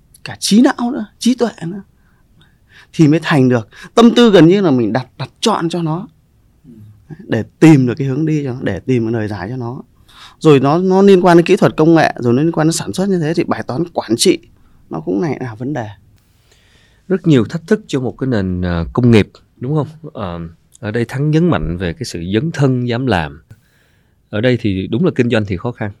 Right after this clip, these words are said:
Speaker 2: bao giờ cũng vậy, một cái chặng đường khởi nghiệp bao giờ cũng, cũng nhiều thử thách. Mình muốn hỏi một chút về cái, cái tinh thần của người doanh nhân, của cái người khởi nghiệp á. Sau mười năm á,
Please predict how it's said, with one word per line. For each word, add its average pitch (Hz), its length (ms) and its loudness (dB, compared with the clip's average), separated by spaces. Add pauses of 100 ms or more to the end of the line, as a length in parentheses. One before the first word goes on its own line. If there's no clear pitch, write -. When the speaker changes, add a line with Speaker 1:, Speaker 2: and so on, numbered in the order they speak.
(120)
Speaker 2:
bao 104 120 -4
giờ 98 160 -4
cũng 95 220 -8
vậy, 90 200 -4
một 85 160 -8
cái 104 80 -8
chặng 85 220 -10
đường 80 120 -6
khởi 90 180 -8
nghiệp 104 200 -4
bao 95 120 -6
giờ 85 260 -4
cũng, 87 300 -10
cũng 87 200 -12
nhiều 98 200 -2
thử 87 160 -8
thách. 117 160 -6 (600)
Mình 92 120 -10
muốn 123 180 -8
hỏi 98 160 -10
một 117 180 -8
chút 190 240 -6
về 87 260 -4
cái, 98 480 -10 (120)
cái 151 160 -8
tinh 127 180 -4
thần 87 340 -8
của 92 260 -6 (120)
người 90 220 -4
doanh 101 160 -4
nhân, 107 260 -6 (260)
của 104 120 -10
cái 120 100 -8
người 104 140 -4
khởi 87 160 -6
nghiệp 113 260 0
á. - 60 -16 (960)
Sau 175 320 0
mười 127 240 2
năm 135 300 -4
á, 175 80 -6